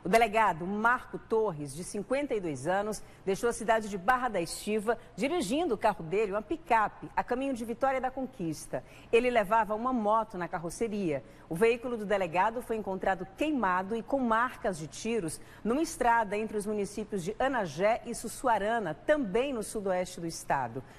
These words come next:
No carro, havia um corpo carbonizado, que pode ser de Marco Torres. O Departamento de Polícia do Interior está investigando o caso. O corpo foi levado para o Instituto Médico Legal de Brumado,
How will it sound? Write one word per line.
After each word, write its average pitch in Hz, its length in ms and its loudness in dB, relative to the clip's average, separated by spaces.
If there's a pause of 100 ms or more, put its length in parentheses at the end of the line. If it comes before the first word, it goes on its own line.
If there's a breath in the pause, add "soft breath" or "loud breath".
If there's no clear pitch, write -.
(200 loud breath)
No 285 160 0
carro, 220 440 2 (200 loud breath)
havia 226 260 2
um 302 60 -4
corpo 233 420 0
carbonizado, 190 960 0 (140)
que 320 120 2
pode 247 560 0
ser 214 360 -2
de 208 100 -4
Marco 240 460 -2 (100)
Torres. 143 500 -2 (300 loud breath)
O 185 80 2
Departamento 240 640 2
de 196 100 -4
Polícia 233 480 0
do 196 120 -2
Interior 190 400 0
está 247 200 -4
investigando 208 540 -2
o 214 60 -6
caso. 143 500 0 (240 loud breath)
O 196 80 -4
corpo 233 460 4
foi 208 160 -2
levado 208 340 2
para 208 300 2
o 226 100 -4
Instituto 240 460 -4
Médico 202 360 0
Legal 185 300 2
de 190 140 -6
Brumado, 196 640 0